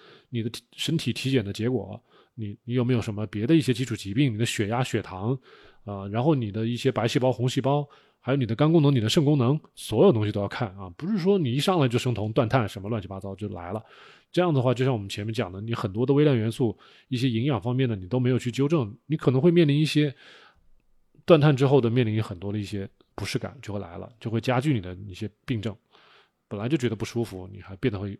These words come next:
更加不舒服。所以我觉得你要去，真的是有朋友做糖尿病了，那你要找到靠谱的医疗团队，你去做，这样是可以的。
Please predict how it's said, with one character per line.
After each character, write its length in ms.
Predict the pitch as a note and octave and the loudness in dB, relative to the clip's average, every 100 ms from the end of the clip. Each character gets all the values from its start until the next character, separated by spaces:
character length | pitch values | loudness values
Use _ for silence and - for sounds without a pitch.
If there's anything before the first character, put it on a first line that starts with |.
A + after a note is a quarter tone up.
| _ | _
更 140 | - G#2+ | -6 -6
加 120 | G2 | -6
不 120 | - | -10
舒 160 | - G2+ | -14 -14
服。 220 | - _ _ _ _ _ - - - - - _ _ _ _ _ _ _ _ - - | -16 _ _ _ _ _ -20 -20 -20 -20 -20 _ _ _ _ _ _ _ _ -20 -16
所 160 | - C3 | -2 0
以 260 | A#2+ G2 F#2+ G2 | 0 -2 -8 -8
我 100 | G2 | -8
觉 120 | G2 A2+ | -4 0
得 160 | B2 A2+ | 0 -2
你 100 | - A2 | -4 -4
要 100 | A2 | -2
去， 400 | B2+ B2 A2 - - | 2 2 2 -4 -6
真 120 | - | 2
的 60 | G3 | 2
是 140 | E3 | 2
有 100 | A#2+ | 0
朋 140 | F#2+ A2+ | -4 -6
友 80 | G#2 | -4
做 180 | C#3+ | -4
糖 140 | A#2 A2 | -4 -4
尿 60 | |
病 160 | A#2+ C3+ | -4 -4
了， 160 | F#2+ - _ _ A#2 | -6 -14 _ _ -12
那 120 | A#2 | -8
你 100 | A2+ | -6
要 100 | G2+ | -6
找 160 | G#2+ G2 | -6 -6
到 240 | G2+ G2+ - - | -6 -8 -10 -8
靠 160 | - | -4
谱 160 | G#2+ G#2 | -4 -6
的 220 | F2+ - _ _ _ _ _ _ _ _ _ | -10 -16 _ _ _ _ _ _ _ _ _
医 100 | B2+ | 0
疗 140 | A#2+ A2 | 0 0
团 200 | G2+ G2+ | -6 -4
队， 200 | A2+ - G#2 | -4 -6 -16
你 60 | |
去 120 | F2 | -16
做， 240 | F#2+ G#2 - _ _ | -12 -12 -12 _ _
这 100 | - | -6
样 80 | A#2+ | -6
是 60 | A2 | -6
可 180 | - F#2 | -10 -16
以 60 | |
的。 100 | E2+ | -16